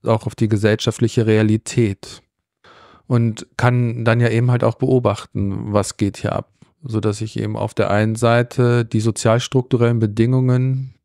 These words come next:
des sozialen Lebens in den Blick bekomme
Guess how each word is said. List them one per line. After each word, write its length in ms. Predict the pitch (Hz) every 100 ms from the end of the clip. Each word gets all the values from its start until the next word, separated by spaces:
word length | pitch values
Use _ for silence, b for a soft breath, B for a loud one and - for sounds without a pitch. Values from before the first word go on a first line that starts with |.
| -
des 240 | 113 -
sozialen 640 | 120 110 110 - 110 107 107
Lebens 460 | 104 104 131 131
in 80 | 131
den 140 | 127
Blick 200 | 127 131
bekomme 560 | - 135 - 127 135 139